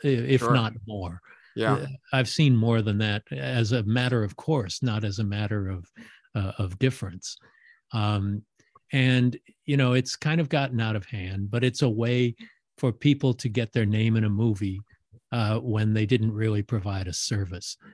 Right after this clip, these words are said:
Speaker 2: Yeah.
Speaker 1: Um, a, a producer is someone who greases the wheels, someone who helps an idea become a reality.
Speaker 2: Yes.
Speaker 1: It may be taking a script and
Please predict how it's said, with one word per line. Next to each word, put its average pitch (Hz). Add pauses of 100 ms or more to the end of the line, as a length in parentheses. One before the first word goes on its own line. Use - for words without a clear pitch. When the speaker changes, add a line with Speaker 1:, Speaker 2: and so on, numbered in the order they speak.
(260)
Speaker 2:
Yeah. 110
Speaker 1:
Um, 104 (160)
a, 147
a 151
producer 185 (360)
is 165
someone 190
who 151
greases 151
the 143
wheels, 127
someone 175
who 143 (960)
helps 185 (420)
an 139
idea 123 (120)
become 123
a 110
reality. 95 (260)
Speaker 2:
Yes. -
Speaker 1:
It 147
may 139
be 135 (400)
taking 139
a 135
script - (540)
and 123